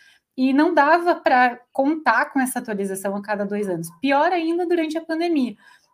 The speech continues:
que não teve uma atualização dentro dos dois anos, a gente teve em três anos, então foi muita coisa.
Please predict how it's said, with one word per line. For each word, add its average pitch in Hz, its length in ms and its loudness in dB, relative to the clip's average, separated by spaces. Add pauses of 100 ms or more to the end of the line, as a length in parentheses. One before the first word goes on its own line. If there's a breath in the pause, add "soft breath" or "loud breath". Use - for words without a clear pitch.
que 247 100 -2
não 302 240 4
teve 285 320 2
uma 226 140 0
atualização 196 680 -2
dentro 196 400 -4
dos 185 160 -14
dois 196 260 -2
anos, 254 200 -2
a 294 80 -2
gente 277 200 0
teve 269 200 -2
em 359 160 -2
três 277 420 0
anos, 165 320 -4
então 160 240 -10
foi 359 140 -6
muita 285 360 0
coisa. - 360 -14